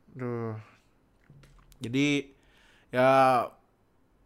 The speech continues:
ya musim ini Steelers rebuilding dan pastinya bakalan losing record pertama kali sih dalam, eh, sejarah kepelatihan Mike Tomlin sih.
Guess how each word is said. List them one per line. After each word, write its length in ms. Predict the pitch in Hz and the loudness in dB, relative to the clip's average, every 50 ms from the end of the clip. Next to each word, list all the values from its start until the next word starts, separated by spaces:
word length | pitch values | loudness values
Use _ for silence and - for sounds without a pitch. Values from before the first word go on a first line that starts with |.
| _ _ _ _ _ _ _ _ | _ _ _ _ _ _ _ _
ya 320 | - 131 127 127 131 135 139 | -6 -4 0 2 4 4 2
musim 320 | 147 151 147 175 170 175 | 2 -2 -4 -4 -4 -4
ini 160 | 180 190 220 | -4 -4 -6
Steelers 560 | 214 - - 185 196 220 214 - - - - 151 139 | -6 -2 -2 0 0 0 -2 -4 -8 -10 -12 -10 -6
rebuilding 720 | 139 143 139 131 139 139 139 135 147 175 208 208 - - - - _ _ _ _ _ _ _ _ _ _ _ _ _ _ _ _ _ _ _ _ _ _ | -4 -4 -2 0 0 0 0 0 -2 -6 -8 -10 -14 -16 -18 -20 _ _ _ _ _ _ _ _ _ _ _ _ _ _ _ _ _ _ _ _ _ _
dan 320 | 131 127 123 123 127 127 120 | -4 -4 -2 -2 -4 -4 -6
pastinya 320 | 117 - - 135 143 160 | -6 -6 -6 -8 -8 -4
bakalan 720 | 160 143 143 - 123 120 117 117 113 113 113 113 113 113 117 | -4 -4 -4 -4 -6 -8 -8 -10 -12 -12 -12 -12 -12 -8 -6
losing 240 | 131 120 127 131 | -6 -4 -4 -4
record 320 | 120 123 123 - 131 - - | -4 -4 -4 -6 -8 -6 -6
pertama 240 | 123 120 120 113 - | -6 -6 -6 -6 -6
kali 160 | 120 123 120 | -8 -8 -8
sih 240 | - 120 107 110 110 - _ _ _ | -10 -12 -14 -14 -18 -20 _ _ _
dalam, 480 | _ 120 113 110 107 107 104 104 104 101 - - - _ - - - - _ - _ _ - | _ -10 -8 -8 -8 -8 -10 -12 -14 -18 -20 -20 -20 _ -20 -20 -20 -20 _ -20 _ _ -8
eh, 280 | 110 110 107 104 104 98 | -6 -6 -4 -6 -6 -8
sejarah 340 | - - 120 117 107 110 107 | -10 -10 -8 -6 -6 -6 -8
kepelatihan 600 | - - - - 117 110 110 - 113 110 110 110 | -10 -12 -10 -8 -8 -8 -6 -8 -8 -8 -8 -8
Mike 180 | 110 110 107 - | -8 -10 -10 -10
Tomlin 380 | - 104 101 107 113 110 110 104 | -12 -12 -12 -12 -12 -12 -14 -14
sih. 160 | 101 104 | -16 -18